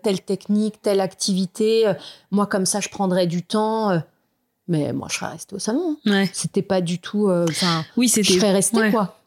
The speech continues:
Speaker 2: Ouais, ouais.
Speaker 1: J'aurais fait, mais
Speaker 2: C'était
Speaker 1: trop
Speaker 2: pas le
Speaker 1: bien.
Speaker 2: format, c'était pas, euh, devenir entrepreneur, en fait.
Speaker 1: Non, non.
Speaker 2: C'était faire les choses dont t'avais
Speaker 1: Non, non,
Speaker 2: envie
Speaker 1: moi,
Speaker 2: et
Speaker 1: je
Speaker 2: puis être
Speaker 1: m'étais
Speaker 2: stimulé, en fait,
Speaker 1: Mm.
Speaker 2: par, euh,
Speaker 1: Ah ouais,
Speaker 2: par de
Speaker 1: moi.
Speaker 2: nouvelles choses, découvrir de
Speaker 1: Ouais.
Speaker 2: nouvelles choses, faire de nouvelles
Speaker 1: J'aurais
Speaker 2: techniques.
Speaker 1: pu, voilà, et
Speaker 2: Mm.
Speaker 1: on aurait trouvé des idées ensemble, on aurait mis en place, euh,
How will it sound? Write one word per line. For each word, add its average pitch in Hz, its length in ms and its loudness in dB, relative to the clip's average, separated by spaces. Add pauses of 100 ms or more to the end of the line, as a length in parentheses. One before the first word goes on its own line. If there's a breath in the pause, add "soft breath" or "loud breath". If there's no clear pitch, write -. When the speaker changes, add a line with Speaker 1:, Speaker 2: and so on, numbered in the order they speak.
(120)
Speaker 2:
Ouais, 208 140 2
ouais. 196 120 2
Speaker 1:
J'aurais 175 240 2
fait, 214 180 -2
mais 180 200 2
Speaker 2:
C'était - 120 0
Speaker 1:
trop 254 100 2
Speaker 2:
pas 269 40 4
le 247 100 4
Speaker 1:
bien. 302 60 4
Speaker 2:
format, 233 480 2
c'était 220 200 -2
pas, 254 220 2
euh, 190 300 2
devenir 220 600 2
entrepreneur, 214 600 0
en 180 80 2
fait. 254 120 4
Speaker 1:
Non, 285 100 2
non. 359 160 2
Speaker 2:
C'était 185 320 2
faire 208 400 0
les 196 120 2
choses 226 260 0
dont 202 100 2
t'avais 196 200 2
Speaker 1:
Non, 180 160 4
non, - 80 2
Speaker 2:
envie - 120 4
Speaker 1:
moi, 208 140 4
Speaker 2:
et - 20 4
Speaker 1:
je 170 80 2
Speaker 2:
puis 185 80 4
être 180 60 4
Speaker 1:
m'étais 175 120 2
Speaker 2:
stimulé, 240 460 4
en 185 80 4
fait, 175 380 -2
Speaker 1:
Mm. 226 60 -2
Speaker 2:
par, 175 200 2
euh, 170 340 2 (120)
Speaker 1:
Ah 226 320 2
ouais, 339 100 2
Speaker 2:
par 185 160 4
de 185 100 4
Speaker 1:
moi. 185 100 4
Speaker 2:
nouvelles 185 240 2
choses, 233 460 2
découvrir 190 280 -2
de 190 100 0
Speaker 1:
Ouais. 202 60 4
Speaker 2:
nouvelles 185 180 2
choses, 202 440 0
faire 170 120 -2
de 180 60 -2
nouvelles 180 200 -2
Speaker 1:
J'aurais 170 220 4
Speaker 2:
techniques. 190 220 0
Speaker 1:
pu, 180 80 -8
voilà, 214 320 2
et 160 300 4
Speaker 2:
Mm. 160 40 -2
Speaker 1:
on 156 360 -2
aurait 165 180 0
trouvé 170 300 -2
des 165 280 0
idées 165 140 -2
ensemble, 202 640 0
on 170 120 2
aurait 165 180 2
mis 175 180 0
en 175 80 -2
place, 180 440 -2
euh, 165 180 0